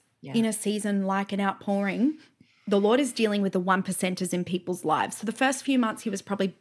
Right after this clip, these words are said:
Speaker 2: dealing with pretty big sin. And that was
Speaker 1: Yes.
Speaker 2: like, "Oh gosh, what's someone gonna confess now?" But
Speaker 1: Yeah.
Speaker 2: it was awesome.
Speaker 1: <laughs>
Speaker 2: To then the
Speaker 1: Yes.
Speaker 2: one percenters. So, you know,
Speaker 1: Yes.
Speaker 2: Aaron, we use the analogy, if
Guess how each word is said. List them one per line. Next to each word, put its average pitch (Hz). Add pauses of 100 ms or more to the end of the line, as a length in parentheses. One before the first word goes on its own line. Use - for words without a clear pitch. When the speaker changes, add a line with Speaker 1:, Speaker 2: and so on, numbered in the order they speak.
Speaker 2:
dealing 185
with 175
pretty 185
big 175
sin. 285 (360)
And 214
that 180
was 170
Speaker 1:
Yes. 175
Speaker 2:
like, -
"Oh 214
gosh, 165
what's 202
someone 208
gonna 185
confess 175
now?" 151
But 180
Speaker 1:
Yeah. 180
Speaker 2:
it 196
was 202
awesome. 185
Speaker 1:
<laughs> - (480)
Speaker 2:
To 254
then 254
the 233
Speaker 1:
Yes. 214
Speaker 2:
one 208
percenters. 180
So, 185
you 180 (200)
know, 190
Speaker 1:
Yes. 185
Speaker 2:
Aaron, 196
we 208
use 208
the 208
analogy, 190
if -